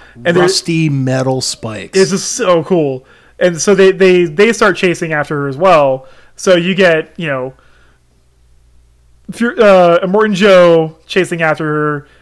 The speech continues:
Speaker 1: You get <laughs> Bullet Farm and Gas Town converging on her. And then now you have another threat.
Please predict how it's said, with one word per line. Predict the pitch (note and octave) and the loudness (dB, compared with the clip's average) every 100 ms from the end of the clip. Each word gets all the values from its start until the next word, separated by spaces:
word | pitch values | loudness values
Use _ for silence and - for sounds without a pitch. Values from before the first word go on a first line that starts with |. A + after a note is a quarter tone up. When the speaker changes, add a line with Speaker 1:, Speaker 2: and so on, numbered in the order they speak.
| _ | _
Speaker 1:
You | E3+ | -2
get | E3+ D3+ D#3 | 2 2 0
<laughs> | F#3 - A3 D4+ A#3+ - B3 - - D#3+ | -8 -2 0 2 0 0 -6 -10 -20 -14
Bullet | F3+ G#3+ A3 | -4 2 2
Farm | G#3 G#3 F3+ F3+ F3 - | 2 2 4 2 -2 -4
and | F3+ E3+ D#3+ | -2 -2 -2
Gas | D#3 D#3+ E3 | 0 0 0
Town | - E3+ D#3+ D#3 D#3 - - - _ - - | 0 0 0 -2 -6 -16 -20 -20 _ -10 -6
converging | - F3 F#3 F3+ F3 | -4 0 0 2 2
on | E3 D#3+ | 2 2
her. | D#3+ E3 | 0 0
And | D#3+ | -2
then | E3+ | -4
now | E3 F#3 | 0 0
you | G3 | 2
have | F3 F3 E3 | 2 2 2
another | E3 E3+ E3 | 0 0 -2
threat. | E3 D3 C3 | -2 -4 -4